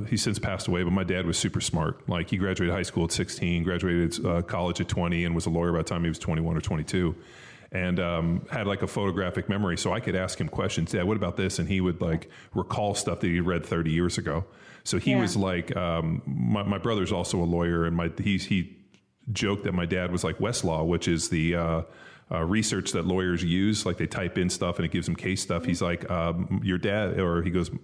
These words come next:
Speaker 1: uh, "Pop was like Westlaw. I could call him and he would kick us back cases that, you know, had, had done." But long story short, um, like, the research part of, like, trying to figure this stuff out because there was no Google, I almost wonder if having, like,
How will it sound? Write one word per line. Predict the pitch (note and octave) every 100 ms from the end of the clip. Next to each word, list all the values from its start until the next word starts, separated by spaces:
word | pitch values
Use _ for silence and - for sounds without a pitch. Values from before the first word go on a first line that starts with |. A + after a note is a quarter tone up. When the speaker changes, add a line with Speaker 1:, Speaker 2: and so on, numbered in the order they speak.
| -
Speaker 1:
uh, | F2 E2+
"Pop | - G#2+ -
was | F#2+ E2+
like | F2 E2
Westlaw. | - A#2+ G2 E2
I | F#2
could | F2+
call | - A2
him | A#2+ F2+ F2 - - -
and | F#2
he | A2
would | G2 F2+ -
kick | - A2+
us | F#2+
back | - F2+ - -
cases | - A#2 A2+ F#2 E2+
that, | F#2 E2+ E2+ -
you | F2+
know, | E2
had, | E2+ F2 D#2+
had | F2 D#2+
done." | F2 F#2+ E2+
But | D#2+ F2 - - - - -
long | A#2
story | A#2 G#2+
short, | - C3 A#2
um, | G2+ F#2+ F2 F2 E2+ - _ _ _ _ _ _ _ -
like, | F#2 E2
the | G2+
research | F2+ A#2+ D#3 - C3 -
part | - - B2 G#2
of, |
like, | F2+ F2+
trying | - A#2+ G#2
to | F2+
figure | - - G#2 G#2+
this | F#2 F2
stuff | - G#2 G2+
out | G2
because | - - F#2 F2
there | E2+
was | F2+ D#3
no | G#2+
Google, | E2 F2 E2+
I | F2+
almost | G2 G#2 F#2
wonder | G#2 C3+ A2 F2+ F2 - - -
if | G2
having, | - A2+ G#2 G#2 G2
like, | F#2+